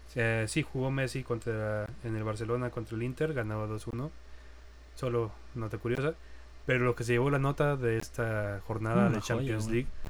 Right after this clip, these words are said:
Speaker 1: Ah, no sé si los que escucharon el piloto les dije que iba a ganar el Bayern Múnich, no por goleada. Y discúlpenme, no soy profeta.
Speaker 2: Pero casi.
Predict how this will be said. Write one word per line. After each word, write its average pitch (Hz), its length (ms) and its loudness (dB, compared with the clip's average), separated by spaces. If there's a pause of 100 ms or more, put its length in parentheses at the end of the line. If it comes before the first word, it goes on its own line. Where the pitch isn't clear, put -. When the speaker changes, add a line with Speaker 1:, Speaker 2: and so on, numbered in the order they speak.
(1000)
Speaker 1:
Ah, 120 360 8
no 135 140 2
sé 143 120 0 (140)
si 127 180 0
los 131 200 0
que - 80 -2
escucharon 143 320 0
el 139 80 0
piloto 127 440 2
les 127 160 -2
dije 113 240 -4
que 113 160 -2
iba 113 140 4
a - 40 4
ganar 113 200 0
el 113 40 0
Bayern 120 340 2
Múnich, 139 340 -2 (480)
no 117 200 2
por 123 140 6
goleada. 131 420 6 (1000)
Y 120 220 4
discúlpenme, 160 580 2
no 123 160 2
soy 120 120 -2
profeta. 156 480 4 (440)
Speaker 2:
Pero 120 280 6
casi. - 300 -8